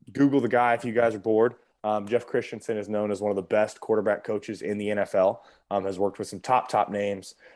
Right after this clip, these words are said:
Um, worked with Mitchell Trubisky this past year. If you've seen Mitch Trubisky getting some hype in the N F L, um, now about him maybe being a starter.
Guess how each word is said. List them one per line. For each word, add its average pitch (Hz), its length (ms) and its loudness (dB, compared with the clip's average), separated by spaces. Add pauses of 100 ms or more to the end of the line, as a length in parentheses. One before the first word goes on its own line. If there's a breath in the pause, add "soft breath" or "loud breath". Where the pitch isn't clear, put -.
(140 soft breath)
Um, 95 360 0
worked 117 180 2
with 98 80 -4
Mitchell 110 340 -2
Trubisky 104 460 -2
this 113 120 -4
past 113 340 -2
year. 117 180 0
If 131 100 -6
you've 101 120 -8
seen 101 180 -8
Mitch 101 160 -8
Trubisky 98 500 -4
getting 101 240 -4
some 98 160 -10
hype 104 340 -4
in 104 100 -6
the 98 120 -6
N 101 80 -2
F 98 180 -2
L, 110 380 2
um, 113 260 0
now 117 220 0
about 113 280 -2
him 101 140 -10
maybe 101 140 -4
being 98 220 -6
a 92 40 -6
starter. 117 480 2